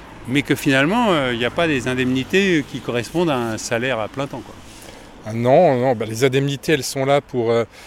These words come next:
Speaker 2: vous permettre de vous déplacer. Donc ça comprend les frais. Il n'y a pas de frais, il n'y a pas de note de frais quand on est maire. Donc la, l'indemnité, elle est forfaitée, euh, et, euh, elle dépend du nombre d'habitants. C'est la, la même pour tous les maires, hein, de la même taille de commune.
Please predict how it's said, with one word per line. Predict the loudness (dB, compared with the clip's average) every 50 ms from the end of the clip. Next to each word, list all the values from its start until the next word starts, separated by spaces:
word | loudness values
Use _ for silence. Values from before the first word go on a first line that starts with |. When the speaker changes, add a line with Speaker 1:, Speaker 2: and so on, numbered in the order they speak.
| -18 -12 -8
Speaker 2:
vous | -8 -6
permettre | -2 0 0 0 0 0 -2 -2 -2 -6 -6 -4 -4 -4
de | -4 -6 -6
vous | -4 -4 -2
déplacer. | 0 0 0 2 2 0 0 0 -2 0 0 0
Donc | 0 -2 -4 -4
ça | -6 -8 -6
comprend | -4 -2 -4 -2 0 2 2 2
les | 2 0
frais. | -2 0 0 2
Il | 2
n'y | 2 2
a |
pas | 2 0
de | -4 -4
frais, | -2 -2 0
il | 0
n'y | 0
a | -2
pas | -2 -2
de | -2 0
note | -2 -2 0
de | -2 -2
frais | -2 -2 -4 -4
quand | -4 -6 -8 -6
on | -6 -4
est | -4 -4
maire. | -4 -6 -8 -10 -14 -18 -18 -16 -16 -16 -16 -16 -18 -18 -16 -8 -4 -2
Donc | 0 0 2
la, | 4 4 6 6
l'indemnité, | 4 2 2 2 0 0 0 -2 0 2 4 4
elle | 4
est | 2
forfaitée, | 0 -2 -4 -4 -2 -2 -2 0 0 0 0 0 -2 -6 -14 -20 -20 -20 -20 -20 -14 -6 0
euh, | 2 2 2 2 0 0
et, | 2 4 4 4 4 4 4
euh, | 2 2 0
elle | 0 -2
dépend | -2 -2 -2 0 -2 -2
du | -2 -2 -4
nombre | -2 -2 -2 -2
d'habitants. | -2 -4 -4 -6 -8 -4 -2 0 0 0 -2 -4
C'est | -6 -6 -2 0 2 4 4 4 2
la, | 2 2 2 2
la | 0 0 0
même | 0 -2 -4 -4
pour | -8 -10 -10 -8
tous | -6 -4 -2
les | -2 0
maires, | 0 0 0 0 0
hein, | 0 0 -2 -2 -2
de | -2 -2 -2
la | -2 -2
même | -4 -6 -6
taille | -4 -6 -4
de | -4 -6
commune. | -8 -8 -6 -6 -4 -4 -4